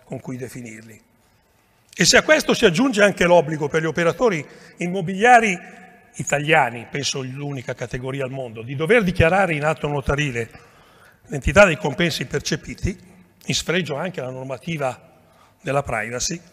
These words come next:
è sempre più difficile poi rendersi consenzienti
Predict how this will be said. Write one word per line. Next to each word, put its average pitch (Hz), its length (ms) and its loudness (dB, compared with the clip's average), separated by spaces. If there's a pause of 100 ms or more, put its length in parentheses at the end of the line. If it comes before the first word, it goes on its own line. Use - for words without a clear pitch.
(480)
è - 120 -6
sempre 233 340 0
più 185 140 -4
difficile 156 640 -2
poi 139 340 0
rendersi 139 480 -4
consenzienti 131 1000 -8